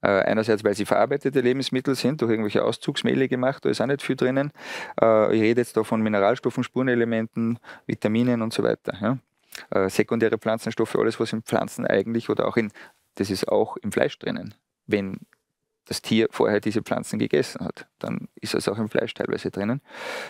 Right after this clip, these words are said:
äh, oder in den tierischen Produkten. Ähm, und an denen fehlt's.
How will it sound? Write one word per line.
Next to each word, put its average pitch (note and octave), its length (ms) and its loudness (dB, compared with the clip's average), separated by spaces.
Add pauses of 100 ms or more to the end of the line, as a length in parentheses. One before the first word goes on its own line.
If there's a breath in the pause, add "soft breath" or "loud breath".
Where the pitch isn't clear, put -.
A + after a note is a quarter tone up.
(120 loud breath)
äh, G2+ 240 4
oder G2+ 260 2
in G2 120 0
den G2 280 -4
tierischen G#2 360 0
Produkten. B2+ 520 -4 (600 soft breath)
Ähm, G#2+ 260 2
und A#2 120 0
an G#2+ 80 0
denen A#2+ 260 0
fehlt's. - 360 0